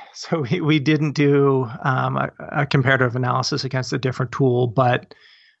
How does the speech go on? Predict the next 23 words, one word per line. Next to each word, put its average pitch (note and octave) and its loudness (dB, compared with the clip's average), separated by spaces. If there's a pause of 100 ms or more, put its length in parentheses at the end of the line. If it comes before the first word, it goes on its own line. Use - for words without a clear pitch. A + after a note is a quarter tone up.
um, B2 -2
the C3 -4
speed D#3+ 2 (240)
we D#3+ 2
were D3+ 4
able D#3+ 2
to D#3 -4
work D#3 0
through E3 0
on E3 0
the D#3+ 0
tool E3 2
was D3 0
much C3+ 0
faster D3+ -2 (120)
than C3+ -2
what C#3 -2
we C#3 2
were C3 0
seeing C3 0
with A#2+ -4
other C3 0
tools. E3 0